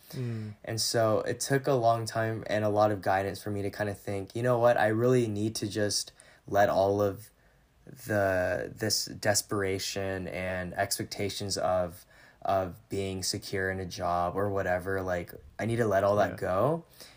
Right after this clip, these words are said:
Speaker 2: and just live at my own pace." Like, if God or the world is telling me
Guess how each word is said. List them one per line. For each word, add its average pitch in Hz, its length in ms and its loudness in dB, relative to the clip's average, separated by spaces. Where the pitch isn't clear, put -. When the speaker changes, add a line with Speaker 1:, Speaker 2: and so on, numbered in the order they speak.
Speaker 2:
and 120 140 -2
just 117 160 0
live 113 260 4
at 120 120 6
my 110 120 2
own 95 200 -2
pace." - 560 -8
Like, 98 440 -4
if 104 360 -2
God 120 380 10
or 123 100 4
the 117 120 2
world 107 320 4
is 110 140 -2
telling 107 360 0
me 127 300 -2